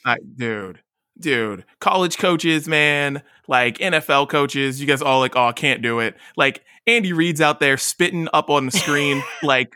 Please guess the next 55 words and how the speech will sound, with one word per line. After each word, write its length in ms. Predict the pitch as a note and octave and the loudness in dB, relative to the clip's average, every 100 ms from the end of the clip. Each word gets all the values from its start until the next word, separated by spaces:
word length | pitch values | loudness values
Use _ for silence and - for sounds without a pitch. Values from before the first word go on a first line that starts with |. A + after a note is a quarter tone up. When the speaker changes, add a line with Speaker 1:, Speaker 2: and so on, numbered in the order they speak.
| - | -10
Speaker 1:
constantly. 720 | - D#3 D3 D#3 - C#3 C3+ _ - | 0 0 0 -6 -4 -4 -4 _ 0
He's 240 | B3+ F3+ | 0 2
doing 200 | E3+ C3+ | 0 0
what 120 | B2 | 0
he's 100 | A#2 | -4
supposed 380 | - A#2 B2+ - | -4 -2 -2 -2
to. 160 | D3+ C#3+ | -4 -2
It's 160 | A3+ | -4
Speaker 2:
That 160 | - C#3+ - | -2 0 2
dude 120 | C#4+ | 4
knows 120 | A3+ | 4
Speaker 1:
disgusting 220 | A3 C#3+ | 4 4
Speaker 2:
he's 80 | G3 | 4
Speaker 1:
when 80 | - | 4
they 60 | F#3 | 4
Speaker 2:
high 80 | F3+ | 4
Speaker 1:
go 100 | - | 2
Speaker 2:
risk. 140 | F3 | 2
Speaker 1:
to 60 | A2+ | 0
him. 40 | |
Speaker 2:
He's, 300 | E3+ G#3 F3+ | -2 -2 -2
you 140 | F3+ D#3+ | -2 -2
know, 160 | C#3+ | 0
he'd 180 | D#3 G#3 | -2 -2
be 140 | F3+ | 2
out 140 | D3+ D3 | 0 0
there 120 | D3+ | -2
in 60 | D3 | -4
a 60 | |
freaking 300 | D#3+ D3 A#2+ | -6 -6 -6
jumpsuit 440 | A#2 E3 E3 D3 C3 | -2 -2 -2 -6 -6
if 80 | |
he 80 | B2+ | -8
could 200 | A#2+ B2+ | -10 -10
be. 220 | A#2+ A#2 _ _ _ _ _ - | -10 -14 _ _ _ _ _ -4
Speaker 1:
He's 180 | G#3+ B3+ | 0 0
Speaker 2:
That 60 | C4+ | -2
Speaker 1:
the 60 | |
prime 320 | A3 G#3+ G3 | -2 0 0
example 500 | F#3 D3 D3+ D3 C3 | 0 0 0 0 -4
of 120 | B2 A#2+ | -4 0
why 240 | C3 C3 | 2 2
we 120 | C3 | 0
have 260 | B2 C3 - | -2 -2 -2
to 100 | A#2 | -4
wear 160 | A2 G#2+ | -4 -4
masks. 520 | G#2 - - - - C3 | -8 -10 -14 -16 -12 -4
Because 280 | D3+ D#3 C3+ | -2 -2 -2
when 140 | C#3 | -4
you 200 | D#3 A#3 | -2 -2
look 320 | F#3+ F#3 F#3+ | 0 -2 -2
at 80 | G#3 - | -8 -6
that 280 | C#3+ D#3 D3 _ _ _ _ - - | -6 -6 -6 _ _ _ _ -16 -4
awful 420 | F#3 F#3+ - C#3+ | -2 -2 -2 -4
thing, 380 | - C#3+ F#2 | -2 -2 -4